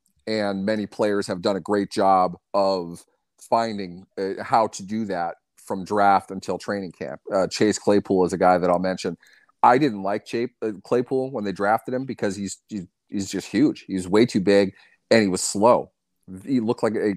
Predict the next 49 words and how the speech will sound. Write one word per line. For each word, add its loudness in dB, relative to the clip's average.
I 2
called 4
him 2
the -4
battleship. -2
He -10
was, -6
he -8
cornered 0
a-, 4
across 4
Rhode 2
Island. -2
You -12
know, -4
he, -10
he -8
wasn't 0
fast 0
enough -8
out -8
of -10
his -12
breaks -6
to -2
think -6
he's -6
gonna 0
be -2
competitive 2
on 0
anything 0
but 2
a 4
go 6
route. 0
And -10
if -12
he's -4
on 2
the -4
field 4
and -4
he -4
can't -2
run 0
any -2
other -2
route, 4